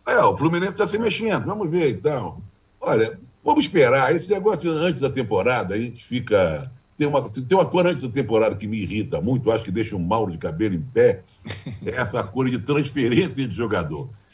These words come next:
A, a gente não chamava de fake news, uns tempos pra cá agora virou fake news, né? É aquela coisa, fulano, ô, ô, tá quase fechando com o West Ham lá, o Gabigol agora vai jogar no,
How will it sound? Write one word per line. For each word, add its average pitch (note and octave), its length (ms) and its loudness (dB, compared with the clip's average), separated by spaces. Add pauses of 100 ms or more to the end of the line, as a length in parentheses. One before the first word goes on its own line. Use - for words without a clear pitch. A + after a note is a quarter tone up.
(180)
A, F2+ 360 -2 (100)
a G#2 60 2
gente C3+ 180 0
não D3+ 80 0
chamava C3 380 2
de C3 100 -4
fake C3+ 360 -4
news, A2 260 -4
uns G#2+ 160 -8
tempos C3 240 -2
pra A#2 180 2
cá A#2 160 -4
agora B2 220 -2
virou C3+ 240 -2
fake C3+ 320 -4
news, G2+ 260 -2
né? F#2 180 -8 (440)
É B2 100 0
aquela C3 320 2
coisa, C3 260 0
fulano, D3 460 0
ô, F3 460 -2
ô, A2+ 40 -10 (540)
tá C3 120 -6
quase D#3 460 0
fechando D3+ 520 -2
com C3+ 160 -2
o B2+ 60 0
West C#3+ 240 -2
Ham B2+ 280 -2
lá, C3 240 0
o A2 80 -4
Gabigol C#3+ 520 -2
agora D#3+ 320 0
vai D#3+ 220 -2
jogar C#3 360 -4
no, A2 340 -6